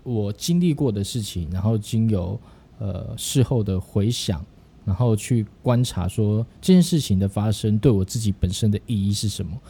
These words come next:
所写下来的一些故事。所以在我自己去，呃，在一些旅行之中，然后对一些人事物的思念，我把它写成了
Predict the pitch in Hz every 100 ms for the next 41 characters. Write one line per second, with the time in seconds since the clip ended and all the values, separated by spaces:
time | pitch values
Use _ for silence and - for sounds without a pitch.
0 | - - 117 113 - 87 - 101 90 92
1 | 98 98 95 - - 95 - - 98 -
2 | - - - 147 135 139 120 117 - 113
3 | 110 147 113 95 - 131 113 101 92 -
4 | 104 98 92 90 - - - - 123 113
5 | 123 120 110 92 - 95 95 101 107 98
6 | 104 - - - - 98 117 131 113 110
7 | 110 107 104 95 101 120 107 95 - -
8 | 107 107 98 95 95 101 - 98 90 -
9 | 95 95